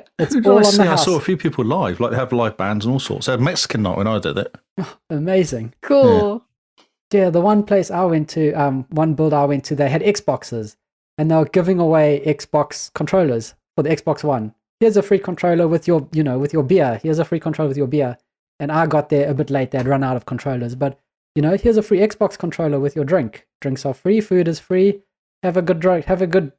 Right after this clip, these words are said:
Speaker 1: evening," you know?
Speaker 3: Oh, that's
Speaker 2: So
Speaker 3: cool.
Speaker 2: so on camera, we have a picture of someone called Lawrence. Lawrence,
Speaker 3: <laughs>
Speaker 2: what's his name? Lawrence.
Speaker 3: Larry.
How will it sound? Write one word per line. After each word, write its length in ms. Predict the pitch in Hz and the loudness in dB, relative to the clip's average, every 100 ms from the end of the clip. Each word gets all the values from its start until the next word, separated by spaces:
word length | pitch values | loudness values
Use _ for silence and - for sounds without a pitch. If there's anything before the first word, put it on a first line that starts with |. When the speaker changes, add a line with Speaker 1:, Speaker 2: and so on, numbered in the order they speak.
| _ | _
Speaker 1:
evening," 380 | 180 170 117 104 _ | -2 -2 -4 -8 _
you 60 | 131 | -6
know? 180 | 180 214 _ _ _ 359 | -6 -6 _ _ _ -16
Speaker 3:
Oh, 80 | 320 | -12
that's 220 | 392 - | -12 -6
Speaker 2:
So 80 | - | -8
Speaker 3:
cool. 400 | - 180 208 294 _ | -6 -10 -10 -14 _
Speaker 2:
so 120 | - 175 | -4 0
on 180 | 170 | 0
camera, 560 | 143 160 160 90 113 185 | 0 -2 0 0 -2 -4
we 120 | - 139 | -2 -2
have 100 | 127 | -2
a 40 | |
picture 280 | - 147 - | -4 -4 -4
of 60 | 135 | -2
someone 220 | 147 139 | 0 0
called 200 | 135 120 | -2 -2
Lawrence. 1080 | 107 110 113 113 120 101 160 - - - - _ _ | 0 0 0 2 0 0 -2 -6 -8 -8 -14 _ _
Lawrence, 580 | - 120 131 131 - - | -4 -2 -2 -4 -6 -4
Speaker 3:
<laughs> 220 | 254 - 139 | -2 -4 -8
Speaker 2:
what's 140 | 123 | -8
his 140 | 131 | -6
name? 200 | 139 185 - _ _ _ _ _ _ _ - | -4 -6 -8 _ _ _ _ _ _ _ -4
Lawrence. 840 | 113 107 107 107 - - - - - _ _ - - - - - - _ - | -2 0 -2 -4 -4 -4 -6 -8 -14 _ _ -14 -12 -10 -12 -12 -20 _ 0
Speaker 3:
Larry. 500 | 254 220 185 285 | 2 2 2 -2